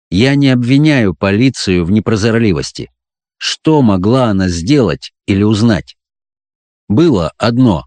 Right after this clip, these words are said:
весьма слабое указание, не возбудившее, однако, ничего внимания. Это было круглое кольцо, найденное у Эдуарда.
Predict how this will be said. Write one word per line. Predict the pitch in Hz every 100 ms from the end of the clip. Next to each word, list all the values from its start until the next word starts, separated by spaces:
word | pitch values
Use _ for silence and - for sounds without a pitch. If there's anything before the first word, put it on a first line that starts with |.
| _
весьма | 87 98 107 107
слабое | 127 131 92 92
указание, | 92 110 110 147 123 92 67 _ - _
не | 110 131
возбудившее, | 135 131 135 135 139 - 123
однако, | 117 120 123 - 120
ничего | 117 117 - 107 104
внимания. | 101 104 95 76 65 - _ _ _ _ _ -
Это | 117 117 110
было | 95 131 135 107 82
круглое | - 127 107 113 117 107
кольцо, | - 117 110 - 131 78 - _
найденное | 90 101 101 95 95 95 95 95 -
у | 98
Эдуарда. | 95 104 101 82 64